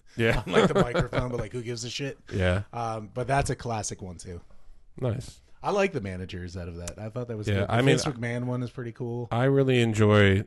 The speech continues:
Speaker 1: I mean, I just, something about the Mean Gene, just because he's Mean Gene.
Speaker 2: Exactly.
Speaker 1: And he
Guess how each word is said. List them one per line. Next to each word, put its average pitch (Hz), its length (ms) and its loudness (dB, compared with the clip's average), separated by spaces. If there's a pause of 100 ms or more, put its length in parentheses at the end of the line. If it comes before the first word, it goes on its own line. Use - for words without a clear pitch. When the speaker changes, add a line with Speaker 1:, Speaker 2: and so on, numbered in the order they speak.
Speaker 1:
I 120 40 -2
mean, 117 140 6
I 120 60 4
just, 120 120 0
something 160 140 2
about 120 180 0
the 101 40 -4
Mean 98 240 2
Gene, 98 400 -2
just 113 200 0
because 104 640 2 (120)
he's 104 200 0
Mean 98 200 0
Gene. 95 340 0 (500)
Speaker 2:
Exactly. 110 260 2
Speaker 1:
And 101 100 2
he 113 220 4